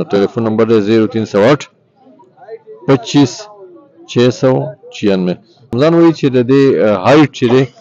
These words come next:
هم ښه کافي دی. اټھاون انچ ته د هایټ دی. آه، زیات آسونه خلک چې خوښوي، هغه په دې هایټ باندې خوښوي. دا بل اس دی، آه، دم ټرینډ د سوارۍ دپاره، د سپیډ دپاره. او ریړۍ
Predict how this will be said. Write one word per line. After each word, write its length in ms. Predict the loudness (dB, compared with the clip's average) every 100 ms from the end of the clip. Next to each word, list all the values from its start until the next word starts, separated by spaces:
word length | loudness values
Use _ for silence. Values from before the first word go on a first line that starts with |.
| -20 _ -4
هم 120 | -4 -2
ښه 80 | -2 0
کافي 240 | 2 4 2
دی. 80 | 0 -6 -20 -20 -20 -16 -16 -14 -2 0
اټھاون 440 | 2 2 2 4 4 2
انچ 140 | 0 0
ته 60 | 0
د 20 | 2 2 0 0
هایټ 240 | 2 2 0
دی. 100 | -4 -4 -10 -20 -20 -20 -20 -10 -2
آه، 180 | 0 2
زیات 200 | 2 4
آسونه 280 | 2 2 0 2
خلک 140 | 0 0
چې 60 | -2
خوښوي، 280 | 0 2 4
هغه 120 | 2 2
په 40 | 2
دې 60 | 2
هایټ 180 | 2 2 -2
باندې 140 | -6 -6
خوښوي. 280 | -2 -2 -2 -12 -20 -18 -6 0
دا 80 | 2 2
بل 140 | 2
اس 140 | 2 2
دی، 120 | 2 4 4
آه، 120 | 2 0 -4 _
دم 140 | 0 0 -2
ټرینډ 260 | -2 0 0 -2
د 20 | -4 -4
سوارۍ 300 | -2 0 0 -2
دپاره، 320 | -2 -4 -4 -10
د 20 | -16
سپیډ 220 | -10 -8 -6
دپاره. 260 | -2 0 2
او 60 | 0
ریړۍ 240 | -2 -2